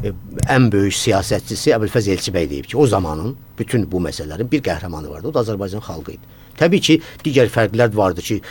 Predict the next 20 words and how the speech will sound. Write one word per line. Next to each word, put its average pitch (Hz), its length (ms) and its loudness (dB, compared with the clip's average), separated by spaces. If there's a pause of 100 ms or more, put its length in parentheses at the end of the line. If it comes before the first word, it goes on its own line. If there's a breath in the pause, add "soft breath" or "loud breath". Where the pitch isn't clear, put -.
(220 loud breath)
o 113 140 6 (180)
xalq 127 240 2
gedib 110 240 6 (200 loud breath)
konkret 110 400 2
detal 113 320 4
iş - 200 0
görməyəcək 127 480 4
axı. - 160 -12 (200)
Bunun 135 280 2
o 123 160 0
xalqın 107 400 0
nümayəndələridir. 95 640 0 (200 loud breath)
Bu 151 120 8
ona 165 160 8
görə 123 160 6
idi 117 160 0
ki, 147 80 2
o 110 60 0
başlanğıcda, 117 520 4 (300 loud breath)
e, 107 160 4